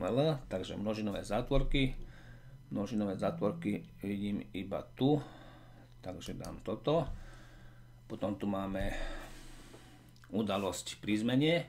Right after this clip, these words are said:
a ohľadač udalosti. Ten ohľadač udalosti, to je šípková funkcia, kde nastavujeme stav pomocou metódy nastav stav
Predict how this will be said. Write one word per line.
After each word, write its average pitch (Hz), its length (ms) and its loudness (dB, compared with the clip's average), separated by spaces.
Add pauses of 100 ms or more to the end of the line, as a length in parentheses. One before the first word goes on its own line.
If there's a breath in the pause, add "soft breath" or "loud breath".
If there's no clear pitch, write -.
(640 loud breath)
a - 240 -2
ohľadač 101 480 2
udalosti. 80 560 -4 (1400 loud breath)
Ten 104 160 0 (160)
ohľadač 123 320 6
udalosti, 117 480 4
to 95 160 4
je 92 160 4 (320 loud breath)
šípková 95 560 2
funkcia, 143 800 2
kde 101 160 -4
nastavujeme 92 880 -2
stav - 480 0 (640 loud breath)
pomocou 98 560 2 (1120 loud breath)
metódy 101 560 0
nastav 85 400 -2
stav 135 560 6